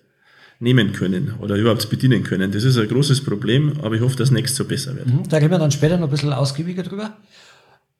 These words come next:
Speaker 2: Ähm, du bist ja dann schon, wie du gesagt hast,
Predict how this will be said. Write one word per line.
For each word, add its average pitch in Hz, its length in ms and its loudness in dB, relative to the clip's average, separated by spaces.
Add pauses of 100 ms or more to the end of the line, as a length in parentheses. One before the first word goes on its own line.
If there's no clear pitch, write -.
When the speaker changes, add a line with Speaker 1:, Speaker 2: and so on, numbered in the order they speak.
(140)
Speaker 2:
Ähm, 139 600 4 (960)
du - 80 -18
bist 180 200 2
ja 175 100 4
dann 143 200 6
schon, 135 380 2
wie 143 120 0
du 139 160 -6
gesagt - 340 -6
hast, - 480 -6